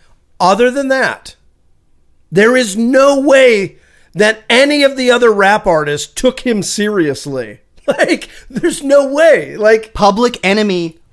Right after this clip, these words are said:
Speaker 2: wanted Hank Shocklee to sign him to Def Jam.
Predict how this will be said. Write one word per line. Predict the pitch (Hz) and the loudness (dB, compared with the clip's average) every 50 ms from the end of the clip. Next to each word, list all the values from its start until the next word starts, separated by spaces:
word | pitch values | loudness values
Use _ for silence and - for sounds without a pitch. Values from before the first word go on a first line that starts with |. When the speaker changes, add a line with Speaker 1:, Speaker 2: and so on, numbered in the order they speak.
| _ - | _ -16
Speaker 2:
wanted | 143 151 156 175 202 220 208 185 135 110 - | -10 -4 0 2 2 2 2 0 -4 -6 -8
Hank | - - - 202 196 196 180 | -12 -8 -6 -4 -4 -4 -4
Shocklee | - - - 180 165 170 160 - - 151 139 127 110 110 - _ _ _ _ _ | -6 -6 -2 -2 0 -2 -2 -4 -8 -10 -10 -10 -10 -14 -18 _ _ _ _ _
to | - - 185 | -8 -6 -6
sign | - - - 196 175 175 180 170 | -6 -4 -4 -2 -2 -2 -2 -4
him | 160 160 143 123 107 101 101 - _ _ _ | -4 -6 -6 -6 -8 -10 -12 -16 _ _ _
to | - - 180 156 | -8 -6 -6 -6
Def | 139 160 151 151 - - - | -4 -2 -4 -4 -4 -6 -10
Jam. | - - 139 120 98 98 - - - | -12 -12 -10 -10 -12 -14 -16 -18 -20